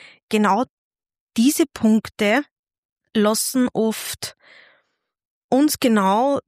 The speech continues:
dort zu, wo wir sonst nicht hinkommen. Und wenn du glaubst, ja, starke Menschen haben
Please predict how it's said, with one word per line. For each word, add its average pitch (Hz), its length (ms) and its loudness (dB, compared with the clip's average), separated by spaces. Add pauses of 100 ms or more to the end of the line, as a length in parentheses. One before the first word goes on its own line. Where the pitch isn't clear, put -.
(140)
dort 202 300 0 (680)
zu, 269 420 2 (580)
wo 214 280 -2
wir 254 180 2
sonst 254 320 0
nicht 226 140 0
hinkommen. 175 800 0 (800)
Und 214 140 0
wenn 233 200 2
du 262 140 -2
glaubst, 202 800 -2 (920)
ja, 190 320 -6 (600)
starke 208 460 -2
Menschen 196 500 -2
haben 180 200 -4